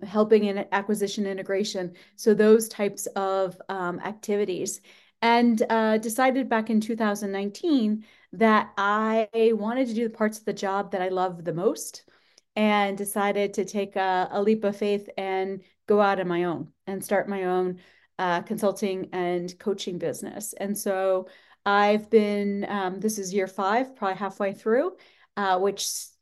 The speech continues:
in some ways seems like a really long time, and sometimes it feels like it just happened. Uh, but now I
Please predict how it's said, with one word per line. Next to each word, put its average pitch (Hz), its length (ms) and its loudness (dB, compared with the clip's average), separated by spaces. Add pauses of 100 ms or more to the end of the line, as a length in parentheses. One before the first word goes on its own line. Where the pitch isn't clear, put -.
in 214 60 -16
some 226 220 2
ways 226 360 6
seems 220 380 2
like 208 160 2
a 196 100 0
really 220 220 6
long 233 240 4
time, 226 320 -4
and 190 160 -2
sometimes 208 560 -2
it - 140 -4
feels 202 180 -2
like 196 220 -2
it 185 80 -8
just 180 240 -6
happened. 359 440 -8 (460)
Uh, 220 200 6
but - 260 2
now 254 500 2
I 220 380 2